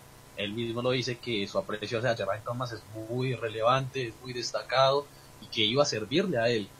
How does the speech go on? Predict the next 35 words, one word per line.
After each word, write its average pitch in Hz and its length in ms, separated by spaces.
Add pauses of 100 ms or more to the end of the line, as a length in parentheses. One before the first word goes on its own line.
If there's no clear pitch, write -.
(440)
Y 110 100
pues 101 220
bueno, 151 240
por 110 220
cuestiones 117 520
de, 120 480 (460)
de 104 400
la 95 180
competencia 113 760 (400)
y - 80
bueno, 131 240
por 107 140
otros 113 220
factores 113 400
que 101 180
más 101 200
adelante 110 360
iremos 113 260
analizando, 117 640 (480)
hoy 107 180
tenemos 113 520
a 101 220
nuestro 98 540 (180)
primer 101 380
campeón 113 380
del 101 140
Tour 113 220
de 110 100
Francia, 120 520
único 185 500
suramericano 98 680
en 95 60
lograr 92 260
esta - 160
hazaña. 85 220